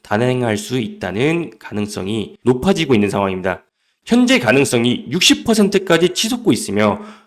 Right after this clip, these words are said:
과거 이천팔 년 금융위기 때 금리 인하를 긴급하게 한 적이 있는데요.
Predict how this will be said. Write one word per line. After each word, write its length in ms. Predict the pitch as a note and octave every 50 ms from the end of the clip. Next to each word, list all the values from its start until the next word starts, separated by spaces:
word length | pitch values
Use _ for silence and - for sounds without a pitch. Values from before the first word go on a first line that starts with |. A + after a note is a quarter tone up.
| _ _
과거 300 | - - D#3 F3+ G#3+ G#3+
이천팔 580 | - - - - - A#3+ A#3 G#3 G#3 G3+ G3+ D#3
년 240 | A2+ G2 - - - - _
금융위기 560 | - E3+ G3+ A3+ A#3+ A#3 G#3+ F#3 D3+ C#3 A2
때 340 | B2 C#3+ D3 - G#3 - -
금리 400 | - - E3 G3+ G#3+ G#3+ A#3 A3+
인하를 500 | G#3 F3+ E3 D#3 D#3+ F#3 G3 F#3+ F#3+ G3 - -
긴급하게 880 | - - A#2+ C3+ F3 G3+ G3 B3+ B3 B3 - - F#3+ F#3 G3 G3 G3 G3
한 240 | F#3+ E3+ F3+ F3+ F3
적이 240 | E3+ D#3+ - D#3+ C3
있는데요. 640 | G#2 G2 G2 F#2+ F#2 F2+ F#2 G#2+ C3+ A#2+ G#2 G#2+